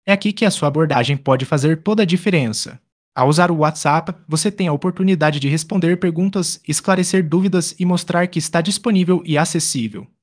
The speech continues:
Isso gera confiança e pode aumentar suas chances de conversão. Um atendimento rápido e atencioso pode ser o que falta para que o interessado decida agendar uma sessão. O papel do atendimento eficaz na psicologia digital. No mundo digital,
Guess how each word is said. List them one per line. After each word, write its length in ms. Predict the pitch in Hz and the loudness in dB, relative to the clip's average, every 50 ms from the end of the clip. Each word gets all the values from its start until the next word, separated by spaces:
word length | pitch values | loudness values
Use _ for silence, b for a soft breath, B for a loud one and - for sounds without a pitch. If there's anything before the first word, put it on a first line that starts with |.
| _ _ _ _ | _ _ _ _
Isso 220 | - 175 160 - 180 | -6 -4 -2 0 0
gera 180 | 151 180 175 | 2 2 2
confiança 640 | 165 - 156 135 - 156 147 139 143 139 - 170 165 - | 0 -2 -4 -4 -2 0 0 0 0 -2 -2 -4 -4 -4
e 60 | 170 | -6
pode 320 | 160 160 - 180 185 175 196 | -6 -2 0 0 2 2 2
aumentar 400 | 196 208 208 190 - 165 160 160 | 2 2 0 0 2 0 0 0
suas 280 | 156 - - 170 170 160 | 0 -2 -2 -2 0 0
chances 380 | - 175 170 165 156 170 156 | 0 0 0 0 0 -2 -2
de 100 | 139 170 | -2 -4
conversão. 680 | - - 175 170 185 170 165 - - 139 113 101 107 - _ _ _ _ _ _ _ | -4 -4 -2 0 0 0 0 -2 -2 -4 -4 -6 -8 -12 _ _ _ _ _ _ _
Um 100 | 160 151 | 0 0
atendimento 540 | 147 143 165 160 143 160 156 160 175 175 202 | 2 2 2 0 2 2 2 0 0 0 -2
rápido 480 | 165 - 147 147 147 - 156 139 151 147 | 0 0 0 0 0 -2 -4 -4 -4 -4
e 100 | - 143 | -4 -4
atencioso 720 | 139 143 - 196 202 196 - 185 165 165 165 160 156 165 | -4 -2 0 0 0 0 2 2 2 2 2 0 0 -4
pode 320 | 156 - 190 190 175 185 175 | -2 0 -2 0 0 0 -2
ser 200 | - - 175 165 | -2 -2 -2 -2
o 40 | |
que 140 | 156 156 185 | -2 -2 -6
falta 360 | 175 - - 185 190 185 190 | -8 -2 0 0 0 2 0
para 220 | 165 - 170 165 170 | -2 0 -2 -2 0
que 100 | - 170 | 0 0
o 40 | 175 | 0
interessado 600 | 190 - 233 202 185 - - 151 139 139 143 139 | 0 0 0 0 0 0 0 -2 0 0 -2 -2
decida 380 | 143 147 - - 196 196 202 | -2 -2 -2 -2 0 2 2
agendar 420 | 196 156 165 156 147 147 156 - 175 | 2 2 2 2 2 2 2 4 4
uma 140 | 185 190 | 2 2
sessão. 580 | 185 - 185 170 - - 151 120 107 101 90 - - _ _ _ _ _ _ | 2 0 -2 -4 -2 -2 -2 -4 -4 -6 -10 -14 -18 _ _ _ _ _ _
O 60 | - | -8
papel 340 | - - 143 147 - 147 139 | -6 -6 -6 -2 -2 -2 -2
do 120 | 139 147 151 | -2 -2 -4
atendimento 520 | 147 151 170 185 - 202 185 190 196 - | -4 -4 -4 -2 0 0 0 0 0 -2
eficaz 420 | 180 - 165 156 - 185 185 180 | -4 -6 -8 -4 0 0 0 2
na 120 | 180 175 175 | 0 0 -2
psicologia 560 | 180 - - 190 185 - 190 170 135 151 165 | -2 -4 -8 -8 -4 -2 -2 -2 0 0 -2
digital. 480 | 151 156 196 196 214 226 226 180 147 143 | -2 -2 -2 -2 -2 -2 0 0 -2 0
No 100 | 143 143 | -2 -2
mundo 240 | 135 147 170 180 | -2 -2 -2 -2
digital, 560 | 180 165 196 190 220 226 165 135 135 135 131 | -2 -2 -2 -2 -2 0 0 0 0 -2 -4